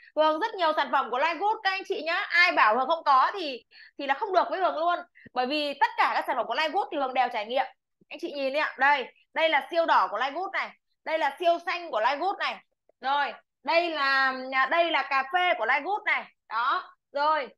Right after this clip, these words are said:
đây là protein của Live Good này. Đó. Rồi, đây là magie của Live Good này.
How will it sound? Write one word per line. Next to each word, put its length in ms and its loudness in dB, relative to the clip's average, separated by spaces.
đây 260 2
là 260 0
protein 720 0
của 120 -2
Live 160 0
Good 240 -2
này. 220 0
Đó. 340 -2
Rồi, 220 2
đây 240 0
là 140 2
magie 560 2
của 140 0
Live 180 0
Good 200 -2
này. 240 -4